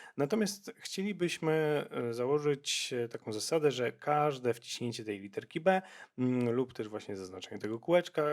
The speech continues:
mm, przenosi nasze zdjęcia do kolekcji docelowej, czyli tej Target Collection. Nic, e, prostszego.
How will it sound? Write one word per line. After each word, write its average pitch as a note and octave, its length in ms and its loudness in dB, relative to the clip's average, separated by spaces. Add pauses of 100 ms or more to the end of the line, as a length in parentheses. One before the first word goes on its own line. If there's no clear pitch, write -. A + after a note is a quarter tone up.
(260)
mm, C3 260 -4
przenosi E3+ 380 -6
nasze B2+ 220 -6
zdjęcia B2+ 400 -4
do B2 280 -2 (400)
kolekcji B2 340 0
docelowej, A#2+ 560 0
czyli A3 220 -4
tej D#3+ 140 -2
Target A#2+ 400 -2
Collection. - 520 -6 (400)
Nic, F3 640 2
e, A2 460 -4
prostszego. D#3+ 760 2